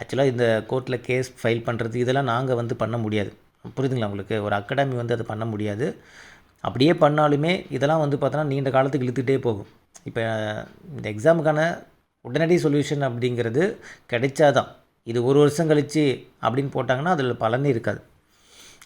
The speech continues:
ஓகேங்களா? So, அதனால தான் வந்து பார்த்தோன்னா, இது கோர்ட்டு ஃபைலு, கேஸ் ஃபைல் பண்ணி அப்படிங்கிறதுலாம் வந்து லாங் ப்ராசஸாக போகும். ப்ளஸ், அது வந்து மாணவர்கள் முன்னெடுக்கக்கூடிய ஒரு விஷயம். அது நாங்க வாங்கியிருக்கணும்னு சொல்றீங்க. ஆ, நீங்க என்ன பண்றீங்க அப்படின்னு தெரியல. ஏன்னா, நீங்க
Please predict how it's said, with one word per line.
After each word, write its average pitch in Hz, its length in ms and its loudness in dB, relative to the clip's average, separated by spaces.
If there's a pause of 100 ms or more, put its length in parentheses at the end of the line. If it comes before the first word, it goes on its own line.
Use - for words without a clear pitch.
ஓகேங்களா? 107 500 -6
So, 113 160 -2
அதனால 131 300 2
தான் 143 260 0
வந்து 127 180 -2
பார்த்தோன்னா, 135 280 -2
இது 120 180 -4
கோர்ட்டு 123 460 -2 (100)
ஃபைலு, 123 480 -2 (460)
கேஸ் 127 340 -4
ஃபைல் 123 160 0
பண்ணி 123 300 -2
அப்படிங்கிறதுலாம் 123 720 -4
வந்து 135 800 0 (160)
லாங் 139 380 0
ப்ராசஸாக 135 500 2
போகும். 107 260 -6 (1000)
ப்ளஸ், 175 240 0
அது 143 120 4
வந்து 131 160 0
மாணவர்கள் 143 640 2
முன்னெடுக்கக்கூடிய 123 520 0
ஒரு 110 180 -2
விஷயம். 104 340 -8 (720)
அது 104 220 -2
நாங்க 120 340 2
வாங்கியிருக்கணும்னு 135 640 0
சொல்றீங்க. 110 480 -6 (400)
ஆ, 104 280 0
நீங்க 131 240 2
என்ன 127 160 -2
பண்றீங்க 117 500 -2
அப்படின்னு 110 140 -4
தெரியல. 110 220 -2
ஏன்னா, 147 40 -2
நீங்க 170 360 2